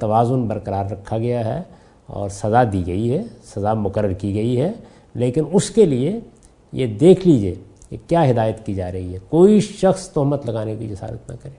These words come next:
دیکھا ہے تو اپنے گھر میں بیٹھے، اگر بہت ہمدردی ہے تو اس شخص کی اصلاح کرنے کی کوشش کریں، اس کے ساتھ خلوت میں ملے،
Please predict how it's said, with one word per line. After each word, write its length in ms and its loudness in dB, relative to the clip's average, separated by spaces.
دیکھا 420 4
ہے 160 8
تو 80 -8
اپنے 180 -4
گھر 120 4
میں 100 0
بیٹھے، 300 -12
اگر 220 2
بہت 320 2
ہمدردی 560 6
ہے 100 10
تو 100 -4
اس 80 -4
شخص 300 -4
کی 80 0
اصلاح 280 -2
کرنے 280 -6
کی 100 -8
کوشش 320 -16
کریں، 200 -16
اس 140 -8
کے 100 0
ساتھ 260 0
خلوت 400 2
میں 80 -2
ملے، 240 -6